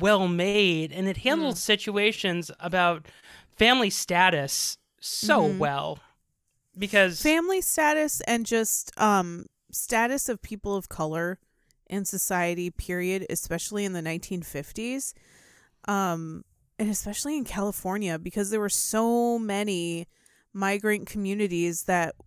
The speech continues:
Speaker 3: would be in California, um, during certain times of the year because they could get work working in fucking apricot groves and shit.
Speaker 1: Yeah.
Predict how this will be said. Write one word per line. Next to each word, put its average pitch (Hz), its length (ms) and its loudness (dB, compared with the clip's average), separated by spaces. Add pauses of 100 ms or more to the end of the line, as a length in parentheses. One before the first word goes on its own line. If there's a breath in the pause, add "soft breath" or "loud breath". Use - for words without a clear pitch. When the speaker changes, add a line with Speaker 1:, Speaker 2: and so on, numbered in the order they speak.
(140)
Speaker 3:
would 185 320 -2
be 202 420 0
in 180 80 -2
California, 170 1080 -4 (560 soft breath)
um, 170 500 0
during 202 220 0
certain 190 240 0
times 190 280 -2
of 170 60 -6
the 175 80 -2
year 240 160 0
because 202 220 -4
they 175 100 -2
could 165 140 -14
get 160 180 -2
work 190 380 -2
working 175 260 -6
in 160 300 -8 (400)
fucking 180 400 -8
apricot 214 480 -4
groves 151 600 -4
and 175 160 -6
shit. 160 240 2
Speaker 1:
Yeah. 160 240 0